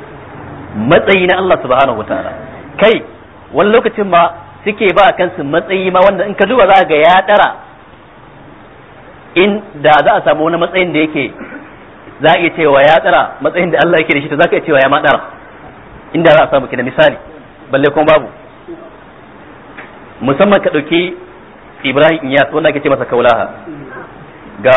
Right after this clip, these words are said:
hotunan sana ana yawo da su a cikin gari, ana ce masa wali ne, shehu ne.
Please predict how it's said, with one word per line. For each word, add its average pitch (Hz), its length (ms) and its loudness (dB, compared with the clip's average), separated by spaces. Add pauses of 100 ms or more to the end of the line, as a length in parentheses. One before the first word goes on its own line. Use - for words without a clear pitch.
hotunan 160 320 0
sana 151 160 0
ana 156 240 2
yawo 151 240 4
da 123 140 -4
su 156 80 -4
a 123 100 -4
cikin 127 220 -8
gari, 113 180 -4
ana 151 180 0
ce 156 80 -4
masa 151 220 -2
wali 131 460 0
ne, 117 180 -6
shehu 156 280 0
ne. 107 120 -6